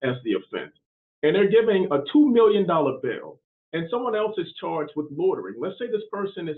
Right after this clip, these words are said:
underhoused. They don't have a place that they can call home. Like you and I, and like many of the other listeners, they may not have a place that they can call home. They may be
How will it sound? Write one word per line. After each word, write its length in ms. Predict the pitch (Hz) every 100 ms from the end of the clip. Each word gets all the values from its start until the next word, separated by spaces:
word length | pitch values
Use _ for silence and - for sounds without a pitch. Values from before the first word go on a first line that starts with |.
| -
underhoused. 680 | 165 165 135 131 110 - -
They 120 | 170
don't 200 | 202 254 -
have 200 | 175 180
a 80 | 143
place 260 | - 127 120
that 120 | -
they 120 | 127
can 140 | 123 147
call 220 | 165 156
home. 300 | 214 170 120 _ _
Like 200 | 156 190
you 200 | 165 226
and 100 | 226
I, 160 | 240 156
and 100 | 135
like 180 | 151 151
many 200 | 180 190
of 80 | 165
the 80 |
other 240 | 151 214 208
listeners, 540 | 135 127 127 120 131 - _ -
they 80 |
may 160 | 254 302
not 180 | 277 254
have 200 | 240 269
a 100 | 226 -
place 200 | 143 135
that 100 | -
they 80 | 120
can 140 | 123
call 160 | - 110
home. 140 | 117 135
They 60 |
may 160 | 165 226
be 120 | 208